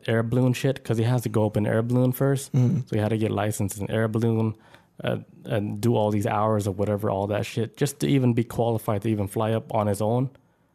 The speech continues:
Speaker 1: to do this trick.
Speaker 2: So
Speaker 1: So he went through the whole shit.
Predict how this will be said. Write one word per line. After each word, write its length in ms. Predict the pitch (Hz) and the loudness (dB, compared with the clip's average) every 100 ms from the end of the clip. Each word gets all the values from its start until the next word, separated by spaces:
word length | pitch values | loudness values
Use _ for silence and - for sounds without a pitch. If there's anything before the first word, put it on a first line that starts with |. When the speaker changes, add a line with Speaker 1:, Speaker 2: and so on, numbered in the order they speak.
| _ | _
Speaker 1:
to 100 | - | -2
do 180 | 117 117 | 2 2
this 180 | 107 95 | 2 -2
trick. 300 | - 104 - _ _ - - - - | -4 -6 -6 _ _ -20 -20 -20 -4
Speaker 2:
So 140 | - | 2
Speaker 1:
So 80 | 165 | 4
he 120 | 139 | 6
went 240 | 175 156 131 | 4 4 2
through 120 | 123 | 2
the 100 | 104 | 2
whole 220 | 104 113 | 2 0
shit. 260 | 101 104 - | 0 -4 -6